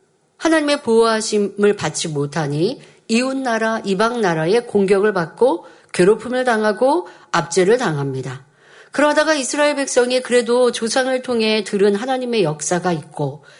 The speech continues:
역사 속에 나타난 하나님의 살아계심을 들어 알기 때문에 또 회개하고 돌이키죠. "하나님 도와주세요. 잘못했어요."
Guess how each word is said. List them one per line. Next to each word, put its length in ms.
역사 300
속에 260
나타난 560
하나님의 680
살아계심을 1040
들어 240
알기 460
때문에 800
또 180
회개하고 440
돌이키죠. 600
"하나님 380
도와주세요. 580
잘못했어요." 1040